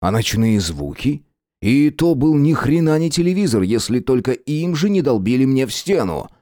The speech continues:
"Сводный брат. Мысли вслух — это моя беда. И лучше бы я вообще не размышлял в эту сторону, потому что от ответа мозг взрывается окончательно. Родной?"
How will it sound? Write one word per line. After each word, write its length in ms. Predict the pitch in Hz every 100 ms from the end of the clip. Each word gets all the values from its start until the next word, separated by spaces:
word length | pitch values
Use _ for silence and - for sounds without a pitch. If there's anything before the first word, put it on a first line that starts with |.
| _ _
"Сводный 640 | - - 95 95 85 95 98
брат. 800 | 78 71 65 58 58 55 - - _ _ _
Мысли 420 | 80 92 98 95
вслух — 400 | 90 - 104 127
это 140 | 98 95
моя 220 | 90 90
беда. 420 | 85 87 73 - - _ _ _
И 100 | 170
лучше 680 | 180 160 247 226 - - 92
бы 200 | - 78
я 200 | 147 143
вообще 520 | 147 - - 185 196
не 120 | 117
размышлял 920 | 113 92 120 110 - 95 131 156 139
в 120 | 92 101
эту 280 | 143 123
сторону, 520 | 110 - 156 156 113 104
потому 340 | 101 95 104
что 160 | - 90
от 100 | 78
ответа 400 | 80 160 180 156
мозг 340 | 110 135 104
взрывается 640 | 92 95 113 98 107 -
окончательно. 800 | 95 98 101 - 95 78 85 90
Родной?" 720 | 82 78 - 117 190 208 -